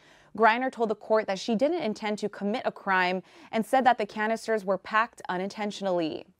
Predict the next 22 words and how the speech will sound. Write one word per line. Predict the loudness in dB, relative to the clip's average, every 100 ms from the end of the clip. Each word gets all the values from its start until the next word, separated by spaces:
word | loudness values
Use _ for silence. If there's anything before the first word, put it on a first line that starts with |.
| _ _ _ -2
The | 6
thirty-one-year-old | 6 6 4 2 4 4 2 0
Phoenix | -2 -2 -4 -2
Mercury | -2 0 -2 -2
center | 0 0 0
and | -2 -4 -4
two-time | -2 -4 -4 -4 -2 -2
U | -2 -2
S | -2
Olympic | 0 0 0 -2
gold | 2 2 2
medalist | 0 2 4 2 0 -10 -20 -20 -4
could | 0 2
face | 2 2
up | 0 0
to | -8
ten | -6 -6 -2
years | 0 0 -2
in | -6
prison | 0 0 0 -4
if | -6 -10 -8
convicted. | -6 -4 -4 -2 -2 -2